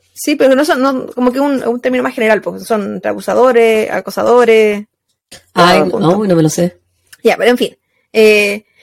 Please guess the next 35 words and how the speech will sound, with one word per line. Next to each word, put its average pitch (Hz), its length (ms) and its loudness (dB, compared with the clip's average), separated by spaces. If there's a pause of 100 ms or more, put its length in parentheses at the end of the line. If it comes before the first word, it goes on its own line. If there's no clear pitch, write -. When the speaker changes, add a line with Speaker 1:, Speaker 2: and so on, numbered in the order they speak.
Speaker 1:
era 302 220 4
una 339 140 2
lista 359 400 0
con 359 200 0
personas 359 500 -2
que 349 380 0
han 277 180 0
estado 302 220 0
involucradas 285 420 2
en 277 60 0
este 294 160 -2
tipo 285 280 0
de, 269 640 4
de 254 80 2
delitos 254 600 -2 (1200)
y 254 760 0
que 226 120 2
son 240 280 2
personas 247 440 -2
que 240 100 -4
ellos 214 180 -2
saben 277 240 0
que 269 120 -2
no 302 120 -4
pueden 294 200 2
vivir 262 220 0
a 254 80 0
ciertos 233 480 2
metros, 233 500 2
que 262 120 -2
tienen 339 200 0
ciertas 359 300 0
restricciones, 339 600 -4
se - 80 -6
supone. 196 520 0